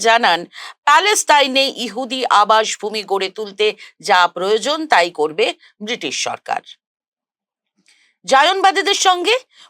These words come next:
পশ্চিমী সাম্রাজ্যবাদী শক্তির গাঁটছড়ার সেই সূচনা। বালফোর ঘোষণা ছিল অত্যন্ত গুরুত্বপূর্ণ, কারণ অটোমান সাম্রাজ্যের দখলে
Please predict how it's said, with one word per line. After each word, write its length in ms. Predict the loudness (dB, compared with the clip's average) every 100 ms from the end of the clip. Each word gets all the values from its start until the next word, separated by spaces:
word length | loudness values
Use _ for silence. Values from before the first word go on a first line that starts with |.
| _
পশ্চিমী 580 | -2 0 0 0 0 0 2
সাম্রাজ্যবাদী 720 | 2 4 0 0 0 0 0 -4
শক্তির 340 | -4 -2 -4 -4 -10 -20 -20 -2
গাঁটছড়ার 640 | 0 2 -2 0 4 2 0 _ -6 2
সেই 200 | 2 2
সূচনা। 400 | -2 -4 -6 -6 -14 _ -12 -12 -14 _ _ _ _
বালফোর 440 | 0 0 0 -4 -2 -2
ঘোষণা 320 | -2 -2 -2 -2
ছিল 160 | -2 -2 -2 -6 _ _
অত্যন্ত 380 | 0 0 -4 -4 -8
গুরুত্বপূর্ণ, 500 | -8 -10 -12 -12 -12 -4 0
কারণ 180 | 0 -2 -6 -18 _ 4
অটোমান 500 | 4 4 4 4 4 2 -6 2
সাম্রাজ্যের 680 | 2 4 0 0 -2 -4 0 2
দখলে 400 | 2 2 2